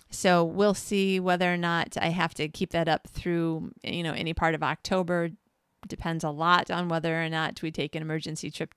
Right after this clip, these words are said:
to the United States. Um, but otherwise, uh, every two weeks for another month or so, and then, um, I'll start getting back into a weekly schedule.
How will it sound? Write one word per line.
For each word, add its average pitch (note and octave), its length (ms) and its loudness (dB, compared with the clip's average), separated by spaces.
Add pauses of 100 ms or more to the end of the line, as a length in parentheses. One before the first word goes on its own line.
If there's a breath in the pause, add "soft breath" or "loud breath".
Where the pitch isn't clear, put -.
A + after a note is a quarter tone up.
(120)
to D#3 400 -4
the - 120 -6
United D#3 360 -8
States. - 640 2
Um, F3 400 0 (580 loud breath)
but G#3 440 2
otherwise, A3+ 720 4
uh, F3+ 220 2 (640)
every A#3 200 6
two B3+ 200 -2
weeks - 480 0 (340 soft breath)
for G3+ 560 4 (100)
another G3+ 240 4
month G#3 260 2
or G#3 80 2
so, G#3 600 2
and F#3+ 320 0
then, F#3 420 -2
um, F3 280 -4
I'll E3 80 -6
start - 300 -6
getting F3+ 220 -2
back F3 320 -2
into F3 600 -4
a - 60 -4
weekly E3+ 320 -4
schedule. G#3 580 -4